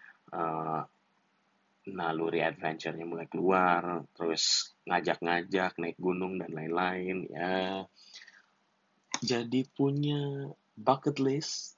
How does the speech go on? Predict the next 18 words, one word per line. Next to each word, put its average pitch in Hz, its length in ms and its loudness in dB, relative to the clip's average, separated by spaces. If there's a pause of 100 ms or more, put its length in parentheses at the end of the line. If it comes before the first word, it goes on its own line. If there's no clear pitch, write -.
(220)
Jadi 120 320 2
udah 127 160 4
mulai 113 320 0
starting 117 480 4
nih, 135 240 -2
udah 107 80 0
bucket 98 400 0
listing. 107 400 -2 (720)
Ya, 92 640 2
even 95 400 2
though 95 240 6
mungkin 92 720 2
main 90 240 -2
purposes 92 560 0
got 87 160 2 (240)
disposes, 95 800 0
cuman, 135 640 -2 (220)
eh, 92 420 -2